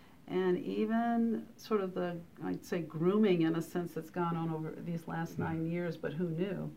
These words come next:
Speaker 2: Mm.
Speaker 1: Um, it does make sense, but at the heart of it, for me, it makes sense because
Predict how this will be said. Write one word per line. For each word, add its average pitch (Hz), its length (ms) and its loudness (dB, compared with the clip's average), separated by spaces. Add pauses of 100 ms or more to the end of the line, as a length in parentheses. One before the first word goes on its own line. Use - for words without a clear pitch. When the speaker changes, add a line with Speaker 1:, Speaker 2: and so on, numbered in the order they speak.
(320)
Speaker 2:
Mm. - 60 -4 (160)
Speaker 1:
Um, 180 380 2 (540)
it 214 200 0
does 240 300 8
make 190 180 2
sense, 170 320 -4
but 180 160 0
at 180 140 0
the 175 60 0
heart 254 360 4
of 226 140 4
it, 170 160 -4
for 185 120 0
me, 202 240 4
it - 120 -2
makes 175 240 -2
sense 175 300 -2
because 175 640 -2